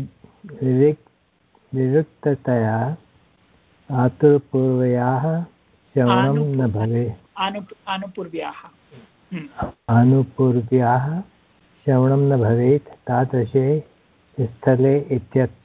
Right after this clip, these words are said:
Speaker 1: इत्यर्थः।
Speaker 2: आम्, इत्युक्ते?
Speaker 1: तस्-,
Speaker 2: इत्युक्ते?
Speaker 1: सम्प्रम्-, सम्प्रमुग्धम् अर्थात्,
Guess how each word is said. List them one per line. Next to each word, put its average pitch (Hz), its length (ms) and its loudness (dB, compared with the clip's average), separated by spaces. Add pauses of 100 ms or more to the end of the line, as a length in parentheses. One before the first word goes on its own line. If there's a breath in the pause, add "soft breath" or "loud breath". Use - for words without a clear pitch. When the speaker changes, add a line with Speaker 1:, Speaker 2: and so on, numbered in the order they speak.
(260)
Speaker 1:
इत्यर्थः। 113 920 -2 (2250)
Speaker 2:
आम्, 117 300 -2
इत्युक्ते? 196 440 4 (1900)
Speaker 1:
तस्-, - 300 -12 (340)
Speaker 2:
इत्युक्ते? 247 380 -2
Speaker 1:
सम्प्रम्-, 143 520 0 (1000)
सम्प्रमुग्धम् 147 1080 0
अर्थात्, 135 680 0